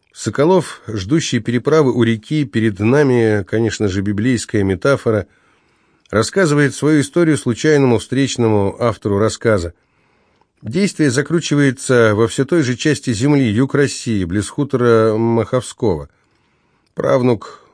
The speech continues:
Мохова, давшего фамилию деда героя Тихого Дона,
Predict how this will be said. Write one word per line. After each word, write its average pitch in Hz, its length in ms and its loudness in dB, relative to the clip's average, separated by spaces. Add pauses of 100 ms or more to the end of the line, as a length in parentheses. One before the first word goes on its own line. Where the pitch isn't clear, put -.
(100)
Мохова, 107 640 0
давшего 101 560 0
фамилию 101 760 0
деда 98 640 -2
героя 104 500 0
Тихого 98 460 -6
Дона, 117 340 0